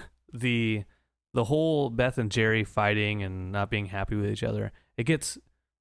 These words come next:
it, if there's one thing about the show, is it's that gets, gets old,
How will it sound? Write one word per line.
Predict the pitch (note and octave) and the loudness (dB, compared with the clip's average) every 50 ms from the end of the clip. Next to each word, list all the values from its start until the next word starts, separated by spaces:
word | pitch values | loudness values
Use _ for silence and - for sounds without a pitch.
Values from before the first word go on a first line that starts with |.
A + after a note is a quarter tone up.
| _ _ - - - C3 B2 A#2+ - | _ _ -20 -18 -12 -12 -10 -8 -2
it, | - C#3+ C#3 - _ - - | -2 -2 -2 -2 _ -4 -4
if | C3+ B2 | 0 2
there's | C3+ C3 B2 | 2 2 4
one | D#3+ F3 F3 D#3+ | 4 2 2 2
thing | - D3+ C#3 C3+ | 2 4 4 4
about | C3 A#2 A#2+ - | 4 4 2 2
the | - A2+ | 0 -4
show, | - - A2+ A2 A2 G#2 G#2 | -2 0 0 0 2 0 0
is | G2 G#2+ G2+ A2+ - _ | -2 -4 -4 -6 -8 _
it's | B2+ A#2 - | -4 -4 -2
that | - B2 A#2+ A#2+ A2 - - - | 2 2 2 2 2 -2 -10 -6
gets, | - A#2+ G#2 F#2 - - - | -4 -2 -2 -2 -6 -12 -16
gets | E3+ B2 A2 G#2 - | -8 -6 -6 -4 -4
old, | - G2 F#2+ F#2+ F#2+ G#2+ | -4 -4 -4 -6 -6 -10